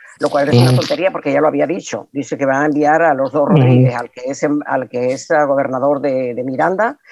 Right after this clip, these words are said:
Speaker 1: y a Jorge Rodríguez, el,
Speaker 2: Qué peligro.
Speaker 1: el pirata de, de, de carretera que está en,
Speaker 2: El psiquiatra.
Speaker 1: Está, el psiquiatra,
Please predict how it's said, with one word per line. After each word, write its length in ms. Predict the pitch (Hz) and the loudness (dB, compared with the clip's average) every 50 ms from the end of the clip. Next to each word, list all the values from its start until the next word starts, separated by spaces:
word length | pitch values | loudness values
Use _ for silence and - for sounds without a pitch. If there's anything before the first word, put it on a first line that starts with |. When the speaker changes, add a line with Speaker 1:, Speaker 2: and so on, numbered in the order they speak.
| - - - - _ - | -20 -20 -20 -20 _ -6
Speaker 1:
y 260 | - 170 160 151 143 | -2 0 2 2 2
a 160 | 135 131 123 | 2 0 0
Jorge 300 | - - 165 143 123 165 | 0 -2 -2 0 0 -2
Rodríguez, 500 | 143 135 139 165 202 196 - 127 107 - _ _ _ | -2 -2 -2 -2 -4 -4 -4 -6 -8 -8 _ _ _
el, 340 | - 131 135 127 135 123 117 | -6 -4 -4 -2 -4 -4 -2
Speaker 2:
Qué 100 | 117 123 113 | -2 0 2
peligro. 400 | 135 131 131 120 110 104 101 110 | 2 4 4 4 4 2 0 -2
Speaker 1:
el 380 | - - _ _ _ - 254 - | -4 -14 _ _ _ -20 -16 -8
pirata 480 | - 135 127 135 143 143 - 156 151 | -6 -2 0 0 0 0 0 0 0
de, 360 | 143 143 135 131 123 120 117 | 2 0 0 0 -2 -4 -4
de, 200 | 101 123 127 120 110 | -6 -6 -6 -6 -6
de 60 | 117 | -6
carretera 520 | - 120 - 117 - - 143 123 135 127 | -6 -6 -6 -6 -6 -4 -4 -2 -2 -4
que 160 | - - 120 110 | -4 -6 -10 -10
está 320 | - - 123 123 120 120 | -8 -8 -6 -6 -4 -6
en, 120 | 127 120 113 110 104 98 98 - _ _ _ _ - - | -6 -6 -8 -8 -10 -12 -16 -20 _ _ _ _ -6 -4
Speaker 2:
El 80 | 120 - | -4 0
psiquiatra. 440 | - 123 110 123 127 120 113 107 | 0 2 2 4 2 2 2 0
Speaker 1:
Está, 360 | 107 120 120 120 120 - - - | 0 0 0 -2 -4 -6 -8 -12
el 60 | 139 | -10
psiquiatra, 500 | - 180 151 - 160 151 139 - - | -8 -6 -2 0 0 0 0 -4 -8